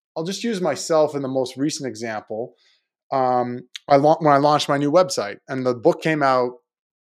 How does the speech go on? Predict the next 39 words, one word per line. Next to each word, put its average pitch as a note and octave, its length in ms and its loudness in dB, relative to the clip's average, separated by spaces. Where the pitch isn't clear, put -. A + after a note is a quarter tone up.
I A#2+ 40 -8
got A2+ 80 -6
a - 20 -6
new E3 140 2
website. C3+ 840 2
I've A#2+ 140 -10
been A2+ 80 -10
doing C#3+ 160 -4
still C3+ 260 -4
all C#3 140 -2
these B2+ 160 -4
other, D#3+ 320 0
all D3+ 160 0
this D3 200 -6
work. B2+ 320 -4
And D#3 120 -4
there D3+ 100 0
was C#3+ 140 -4
this, C#3+ 340 -4
and C#3+ 200 -6
I C#3+ 220 -2
was B2+ 140 -6
like, B2+ 280 -6
"Whew, C#4 200 0
this D3+ 160 -10
is - 60 -8
like," B2+ 380 -6
uh, C#3+ 100 -8
'cause C#3+ 120 -6
I'm G3 180 2
used F3 300 0
to, D#3 200 2
it's D3+ 160 -4
been C#3 480 -4
a C3+ 60 -6
while D3 340 2
running C#3 300 0
the B2+ 60 -6
business B2+ 540 -4